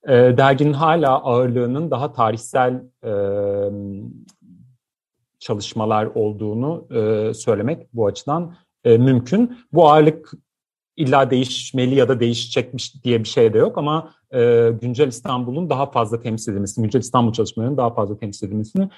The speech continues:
istiyoruz. E, ama bu güncel meseleler, e, tarafı için şunu söylemem lazım. E, derginin içinde meclis diye bir bölümümüz var. Bu meclis bölümü hakemli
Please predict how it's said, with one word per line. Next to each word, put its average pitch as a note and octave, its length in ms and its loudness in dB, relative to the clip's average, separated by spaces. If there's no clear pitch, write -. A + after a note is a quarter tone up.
istiyoruz. A#2 480 2
E, B2 100 6
ama C#3+ 360 4
bu E3 300 6
güncel B2+ 520 6
meseleler, C#3+ 1080 2
e, A2+ 440 2
tarafı A#2+ 340 -2
için G#3+ 320 -4
şunu C#3+ 400 -4
söylemem G2+ 460 0
lazım. B2 420 -4
E, G#2+ 720 4
derginin A#2+ 460 4
içinde D3+ 540 -2
meclis B2+ 680 -2
diye D3 180 0
bir C#3+ 120 0
bölümümüz B2 580 -2
var. C3 340 -4
Bu C#3 140 -4
meclis B2+ 460 -6
bölümü C3 300 0
hakemli C#3 680 0